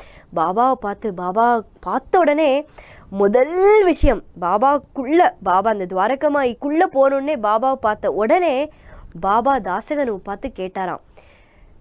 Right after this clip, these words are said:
"கனு, இப்போ உனக்கு புரியறதா நான் ஏன் உன்னை ஜோதீந்திரா தர்கதை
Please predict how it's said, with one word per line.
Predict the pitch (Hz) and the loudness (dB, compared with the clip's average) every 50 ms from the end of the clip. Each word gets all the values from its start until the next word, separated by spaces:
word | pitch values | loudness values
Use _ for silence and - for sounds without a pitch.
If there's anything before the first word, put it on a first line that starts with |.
| - - - - - - 190 190 | -20 -20 -20 -20 -18 -12 -8 -4
"கனு, | 202 208 214 254 294 330 381 381 - - - - - - - - - | -2 0 0 2 2 2 0 -2 -6 -14 -20 -20 -20 -20 -18 -6 -2
இப்போ | 269 262 - - - - 381 392 | -2 -2 -2 -2 -2 2 2 4
உனக்கு | 381 339 302 262 254 - 254 | 4 4 2 0 0 -2 0
புரியறதா | 269 262 262 262 247 240 277 285 285 | 0 2 2 2 2 2 2 2 2
நான் | 277 240 208 202 | 0 0 -2 -2
ஏன் | 208 214 247 294 359 403 | -4 -2 0 2 2 2
உன்னை | 392 370 320 262 214 190 226 | 2 2 0 -2 -2 0 0
ஜோதீந்திரா | 254 277 269 302 330 339 311 302 269 226 | 0 0 0 -2 -2 -2 0 0 0 0
தர்கதை | - 214 202 190 - 233 226 285 | -2 -4 -8 -6 -6 -6 -4 -4